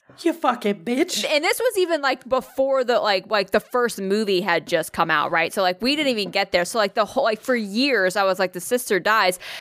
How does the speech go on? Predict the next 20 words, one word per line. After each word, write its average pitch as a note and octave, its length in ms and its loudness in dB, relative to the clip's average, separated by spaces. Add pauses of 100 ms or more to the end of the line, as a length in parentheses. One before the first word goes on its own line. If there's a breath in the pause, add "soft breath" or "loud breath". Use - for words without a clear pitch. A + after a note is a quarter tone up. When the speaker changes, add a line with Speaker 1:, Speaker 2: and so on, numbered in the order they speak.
(200 loud breath)
Speaker 2:
This F#4+ 280 0
fucking G4 460 -2
bitch, D#4 400 0
I D4+ 140 0
didn't A4+ 160 -2
even E4 100 0
realize D#4 360 0
the C4+ 120 0
sister F#4+ 480 -2
dies D#4+ 400 0
at C4+ 120 -2
the B3+ 100 2
very, C4 540 2
very, A#3+ 460 2
very G#3+ 400 0
fucking F#3 600 -4
end. F#3 420 0
And A3 160 2
it's - 180 -4
like G#3+ 300 0